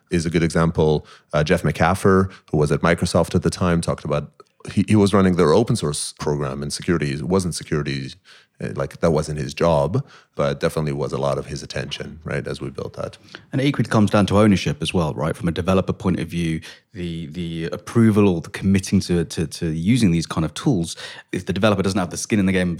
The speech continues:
Speaker 2: of, of that initial, uh, adoption, then, then they're never gonna own it, really.
Speaker 1: Yeah, yeah, very much. It's the, the sort of it takes two to tango,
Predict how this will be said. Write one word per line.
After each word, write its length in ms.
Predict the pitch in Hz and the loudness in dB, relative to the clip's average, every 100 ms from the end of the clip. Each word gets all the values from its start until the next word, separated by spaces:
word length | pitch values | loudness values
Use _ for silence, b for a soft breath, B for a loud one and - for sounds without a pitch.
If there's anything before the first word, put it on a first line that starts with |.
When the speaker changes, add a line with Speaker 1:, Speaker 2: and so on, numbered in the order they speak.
| 82 | -4
Speaker 2:
of, 280 | 76 85 - | -4 -4 -6
of 140 | 73 | -6
that 180 | 90 78 | -4 -2
initial, 560 | 92 101 - 92 87 - B B | 2 2 2 -2 -2 -4 B B
uh, 180 | 90 87 | -8 -6
adoption, 640 | - 85 113 - - 85 92 B B | -4 0 0 -2 -6 -4 -6 B B
then, 280 | - 90 85 | -8 -6 -4
then 160 | 87 92 | -2 2
they're 100 | 101 | 4
never 200 | 107 101 | 4 2
gonna 180 | 95 92 | 2 4
own 180 | 101 | 2
it, 180 | 80 76 | 2 -4
really. 340 | 80 73 - - - | -6 -6 -10 -12 -6
Speaker 1:
Yeah, 200 | 87 98 - | -6 -6 -4
yeah, 180 | 101 90 | 0 2
very 140 | 107 | 2
much. 220 | 85 - | 0 -4
It's 120 | 90 | -6
the, 320 | - 95 85 90 | -2 0 0 -4
the 100 | - | -4
sort 120 | 92 | -2
of 60 | 80 | -2
it 80 | |
takes 240 | 85 85 82 | -2 -4 -2
two 120 | 90 | -6
to 80 | 78 | -6
tango, 540 | 82 80 82 73 73 | -4 -4 -2 -4 -6